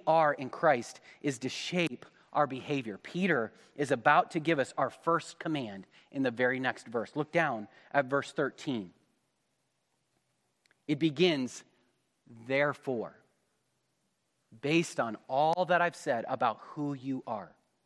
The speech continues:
Preparing your what? Your minds for action.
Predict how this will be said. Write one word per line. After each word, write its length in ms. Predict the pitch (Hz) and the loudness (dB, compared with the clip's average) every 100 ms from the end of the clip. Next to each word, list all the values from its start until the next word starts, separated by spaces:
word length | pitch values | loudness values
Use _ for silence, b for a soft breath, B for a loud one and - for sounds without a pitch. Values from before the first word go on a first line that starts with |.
| _ _ _ _ _ b b b | _ _ _ _ _ b b b
Preparing 720 | - 170 - 175 185 180 185 175 | 0 0 0 4 4 6 2 0
your 560 | 165 165 170 165 156 - | 2 6 6 4 0 -14
what? 400 | 139 165 233 - - _ _ _ _ _ _ _ _ _ _ | 2 4 4 0 -20 _ _ _ _ _ _ _ _ _ _
Your 120 | 110 | -10
minds 800 | 107 107 120 151 92 90 - - _ _ _ _ _ | -6 -4 -4 -4 -10 -18 -20 -20 _ _ _ _ _
for 160 | - - | -2 0
action. 480 | 110 - - - | 0 -2 -14 -20